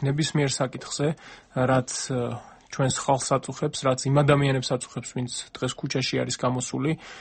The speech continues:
ჩვენ გვაქვს, ე, ჩვენი დღის წესრიგი, რომელიც, ე, გარკვეულწილად ეხმაურება ბევრი მწუხილს, რაც საზოგადოებაში დაგროვდა.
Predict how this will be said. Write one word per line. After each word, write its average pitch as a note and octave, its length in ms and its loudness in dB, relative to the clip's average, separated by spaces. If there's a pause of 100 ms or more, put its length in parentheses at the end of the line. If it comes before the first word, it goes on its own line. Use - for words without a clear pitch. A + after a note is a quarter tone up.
(140)
ჩვენ C#3+ 240 4
გვაქვს, C3+ 360 6
ე, B2 100 2 (200)
ჩვენი C#3+ 560 4 (180)
დღის - 280 -2
წესრიგი, C3+ 480 0
რომელიც, B2+ 440 2 (220)
ე, - 140 -8 (240)
გარკვეულწილად B2+ 800 -2
ეხმაურება C3 800 4 (240)
ბევრი C3+ 420 4
მწუხილს, - 920 -2
რაც A#2+ 240 -2
საზოგადოებაში B2 960 2
დაგროვდა. C3 500 4